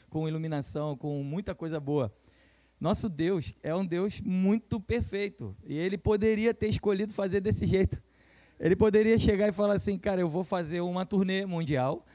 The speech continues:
e eu vou me apresentar pra cada cidade, a cada dia eu vou, ó, no Rio de Janeiro,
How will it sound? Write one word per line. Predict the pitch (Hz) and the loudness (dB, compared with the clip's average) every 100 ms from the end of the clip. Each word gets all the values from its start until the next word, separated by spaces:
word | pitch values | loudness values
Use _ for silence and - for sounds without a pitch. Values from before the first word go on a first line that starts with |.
| _ _ | _ _
e | 156 | 2
eu | 170 | 2
vou | 156 185 196 | 2 2 2
me | 185 180 | 2 -2
apresentar | 202 202 196 185 175 190 175 | 0 0 2 0 0 0 0
pra | 165 | -2
cada | 156 175 175 | 0 -2 0
cidade, | - 156 151 180 151 143 | -2 0 2 2 2 2
a | 135 | 2
cada | 131 175 180 | 2 2 2
dia | 139 185 | 4 4
eu | 175 | 4
vou, | 202 | 4
ó, | 180 | 4
no | 156 170 | 4 2
Rio | 202 | 2
de | 175 | 2
Janeiro, | 202 190 202 202 | 2 4 4 4